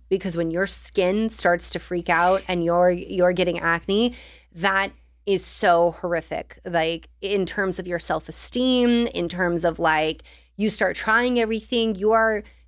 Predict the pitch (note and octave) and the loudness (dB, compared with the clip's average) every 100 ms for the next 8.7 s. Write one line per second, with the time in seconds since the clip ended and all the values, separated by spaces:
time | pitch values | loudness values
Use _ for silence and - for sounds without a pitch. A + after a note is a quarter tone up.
0 | - F#3+ G#3 G3+ F3+ - G3 F#3 F3 F3+ | -2 4 4 4 -2 0 0 2 -2 -2
1 | E3+ E3 - C#3+ - D#3 - - - - | -4 -6 -6 -6 -6 -8 -8 -8 -8 -6
2 | B2+ - _ _ - F#3 F3+ F3 G#3+ C4 | -8 -12 _ _ -6 0 0 0 2 2
3 | B3 G3+ F#3 - F3 F3+ F3 F#3 F3+ F#3 | 2 0 0 0 -2 -2 0 0 2 2
4 | F#3+ F#3+ F#3 - G#3 F3+ F3+ G#3+ G#3+ G#3 | 0 0 -4 -4 -2 0 2 4 4 4
5 | F#3 F#3+ F#3+ F3 G3 F#3 F#3+ F#3 F3 D#3+ | 2 2 2 0 -4 -2 -2 -2 -4 -4
6 | F#3 A#3 A3 G3+ G3 G3+ - G3 - F3 | -2 0 0 0 -2 -2 -4 -8 -8 -6
7 | F#3+ E3+ E3+ F3 E3+ E3 E3 E3+ E3 E3 | -2 0 0 -4 -8 -6 -6 -8 -6 -6
8 | D#3 - - - E3+ - | -6 -12 -16 -14 -14 -14